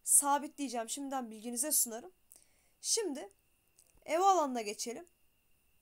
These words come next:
Şimdi ev alanında hastalık modu ve geceyi atlat zombi modu mevcut. Normalde sadece ağır silahlı modu vardı. Bu hastalık modu ve geceyi atlat da aynı şekilde maç bulmuyor. Maç bulduğunda zaten,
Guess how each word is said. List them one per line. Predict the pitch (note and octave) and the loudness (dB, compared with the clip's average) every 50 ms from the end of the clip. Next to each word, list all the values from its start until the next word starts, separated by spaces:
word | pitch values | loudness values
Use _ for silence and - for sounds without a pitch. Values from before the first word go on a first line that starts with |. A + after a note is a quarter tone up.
| _ _ _ _ _ _ _ _ _ _ _ _ _ _ _ _ _ _ _ _ _ _ _ _ | _ _ _ _ _ _ _ _ _ _ _ _ _ _ _ _ _ _ _ _ _ _ _ _
Şimdi | - C#4 C#4 - | -12 -8 0 2
ev | F4 G4 | 4 4
alanında | A4 A4+ G#4+ F4+ D#4 D4 C4+ E4 F4+ | 4 4 4 2 0 0 -2 -2 -2
hastalık | F4 E4 D#4 - - - F#4 F4 G4+ - | -2 0 2 2 2 4 2 0 0 -2
modu | C#4+ C#4 B3 - D#4 E4+ E4+ | -4 -6 -6 -6 -10 -10 -8
ve | D#4 D4 | -8 -6
geceyi | A#3 D4 B3+ C4 F4 E4+ | -6 -4 -4 0 2 2
atlat | D#4 D4+ - E4+ F4 F4 - | 2 0 0 -4 -4 -2 -2
zombi | D#4 D4 D4 C#4+ D4 | -4 -4 -4 -4 -4
modu | C4+ C#4 B3+ C4+ | -4 -4 -4 -4
mevcut. | B3 A3+ G#3 G3+ G#3 - F#4+ F#4 - - _ _ _ _ _ _ _ _ | -6 -6 -6 -8 -10 -14 -16 -16 -18 -20 _ _ _ _ _ _ _ _
Normalde | E4+ F#4+ G#4+ G4+ D#4+ D4+ C#4 B3+ B3+ C#4+ F#4 F4+ | -2 0 0 2 2 2 2 2 2 0 4 6
sadece | - - A4+ A4+ G#4 F4+ D#4 C4+ C4 A#3 D#4 F4 G#4 G#4+ _ _ - _ _ - | 6 6 8 8 6 6 4 2 -2 -4 -4 -6 -6 -8 _ _ -20 _ _ -6
ağır | - E4 E4+ F4+ | -2 2 2 2
silahlı | F4 - D#4 D#4 C4+ C#4 D#4 F4 | 4 2 2 2 2 0 0 -4
modu | D4+ D4 C4 C4+ C#4+ | -4 -4 -4 -2 0
vardı. | B3 A3 G3+ G3 G3 G3+ - - - _ _ _ _ _ _ _ _ _ _ _ - | 0 2 2 0 -2 -6 -12 -16 -16 _ _ _ _ _ _ _ _ _ _ _ -8
Bu | D#4 D#4+ | 0 2
hastalık | F4 F4 - F4+ F4+ G4 F#4 F#4 | 6 6 6 6 4 0 -4 -4
modu | F#4 D#4+ F4+ | -4 -2 -2
ve | F#4 | -2
geceyi | D4+ C#4+ D#4 B3+ D#4 E4+ E4 | 0 -2 -2 0 2 2 2
atlat | E4 E4 - F4+ F4+ F4+ - - | 2 0 0 -2 -2 -2 -4 -8
da | G#3+ | -4
aynı | A3+ B3 C4 B3 | -4 -4 -4 -4
şekilde | C4+ C#4 C4 A#3 A#3 | -6 -8 -8 -8 -10
maç | G#3+ A3+ B3+ C4 - - - | -6 -6 -6 -4 -4 -4 -2
bulmuyor. | F4+ F4 E4 D#4+ E4 D#4+ | -2 -4 -4 -4 -6 -6
Maç | D4 D#4+ E4+ E4 - - | -4 -4 -2 -2 -4 -6
bulduğunda | D4+ D4 C4+ C4 C4 C4 | -6 -8 -8 -6 -6 -4
zaten, | A#3 B3+ C4+ C4 B3+ - C4+ D4+ E4+ F4+ | -2 2 2 2 0 -2 -10 -14 -14 -14